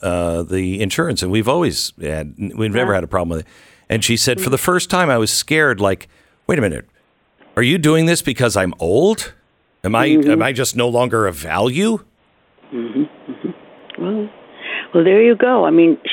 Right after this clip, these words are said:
Speaker 2: she recognized the signal. She's awake. <laughs>
Speaker 1: So you went to,
Speaker 2: Uh, <laughs>
Speaker 1: you went to Nuremberg,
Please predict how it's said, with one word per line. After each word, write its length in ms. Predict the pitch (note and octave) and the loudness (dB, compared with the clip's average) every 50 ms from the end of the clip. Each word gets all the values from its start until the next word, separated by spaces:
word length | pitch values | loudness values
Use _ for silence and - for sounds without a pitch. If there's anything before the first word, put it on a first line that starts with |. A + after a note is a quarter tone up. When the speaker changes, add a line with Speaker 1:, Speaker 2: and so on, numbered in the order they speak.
| - - | 0 2
Speaker 2:
she 340 | G#3 G#3+ G#3 G#3 G#3 G#3 - - - | 4 4 6 6 6 4 2 0 0
recognized 720 | - F3+ F#3 F#3 - F#3+ F#3 F#3 G3 F#3+ F3+ F3+ F3+ F3 - - | 0 0 2 2 2 2 4 4 4 4 4 4 2 2 0 0
the 80 | F#3 - - | -2 0 2
signal. 320 | A3+ A#3 A3 G3+ C#3 A#2+ B2 - | 0 2 4 4 2 2 2 2
She's 160 | - D#3 D3+ | 2 2 4
awake. 380 | D3+ D#3+ D#3+ F#3 F#3 D#3+ - - - - - - - - - - | 4 4 4 4 4 4 2 -2 -6 -14 -14 -18 -20 -12 -8 -6
<laughs> 80 | E3+ - - - - - - - - - - - - - - - - - - | -6 -6 -8 -12 -20 -20 -20 -20 -20 -20 -20 -20 -20 -20 -20 -20 -20 -14 -8
Speaker 1:
So 380 | - - - D3+ D3 D3 D3 - - - - | -2 0 4 4 4 4 2 0 -4 -10 -8
you 220 | - C3+ B2+ E3 F#3+ | -4 0 2 2 4
went 300 | G#3 G#3 G3+ F#3 E3+ E3+ | 4 4 2 2 0 0
to, 120 | - E3 | -2 -2
Speaker 2:
Uh, 40 | - - - | -2 -2 -2
<laughs> 60 | - | -2
Speaker 1:
you 160 | C#3 D#3+ F#3+ | -2 0 2
went 180 | G#3 A3+ G#3 F3 | 2 2 0 0
to 100 | - F#3 | 0 0
Nuremberg, 1040 | D#3+ C#3+ C#3 C3+ C3 C3 C3 C3 C3 B2 A#2+ G#2+ G#2+ G#2 G2+ G2+ G2 F#2+ F2+ D#2+ - | 2 2 2 2 4 4 4 2 2 2 2 2 2 2 2 2 0 -2 -4 -8 -10